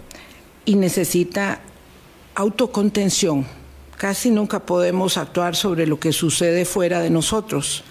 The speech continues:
pero tenemos que aprender a actuar respecto de nuestra respuesta, de nuestro control,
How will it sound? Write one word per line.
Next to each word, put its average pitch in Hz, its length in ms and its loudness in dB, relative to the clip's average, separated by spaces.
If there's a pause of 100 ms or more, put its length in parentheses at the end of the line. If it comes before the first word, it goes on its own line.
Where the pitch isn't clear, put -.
(600)
pero 165 180 0
tenemos 180 380 2
que 220 380 0 (240)
aprender 202 760 2 (760)
a 165 100 0
actuar 180 480 0 (920)
respecto 190 460 0
de 175 140 2
nuestra 175 640 0 (200)
respuesta, 185 920 0
de 143 160 0
nuestro 160 480 0
control, 180 840 0